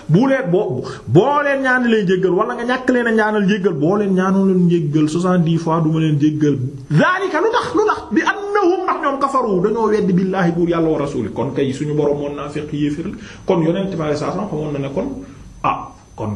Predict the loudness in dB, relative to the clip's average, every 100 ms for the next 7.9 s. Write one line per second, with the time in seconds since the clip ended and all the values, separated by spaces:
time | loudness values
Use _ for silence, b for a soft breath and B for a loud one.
0 | -2 0 0 -2 -2 -2 -2 -4 -4 -4
1 | 0 0 0 -4 -4 -4 -2 -4 -2 0
2 | 0 -2 -2 -2 -2 -4 -4 -6 -6 -6
3 | -4 -4 -2 -2 -4 -6 B B B B
4 | B -20 -20 -20 -6 0 0 2 0 -2
5 | -2 0 2 0 0 0 0 0 0 0
6 | 0 0 0 2 0 0 -2 0 0 0
7 | -2 -2 -2 0 0 0 0 -4